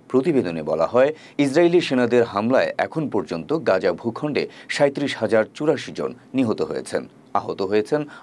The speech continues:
আরও চুরাশি হাজার চারশো চুরানব্বই জন।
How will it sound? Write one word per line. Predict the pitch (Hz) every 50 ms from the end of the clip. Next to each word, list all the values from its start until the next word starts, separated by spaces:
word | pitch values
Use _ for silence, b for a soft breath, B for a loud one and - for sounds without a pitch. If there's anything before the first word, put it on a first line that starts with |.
| B
আরও | - 123 139 156 104 - B B B B
চুরাশি | - 160 151 147 - - -
হাজার | 80 - 82 80 90 95 -
চারশো | - 92 85 - - - 92 76 - - -
চুরানব্বই | - 147 123 95 80 76 71 73 69 -
জন। | 73 67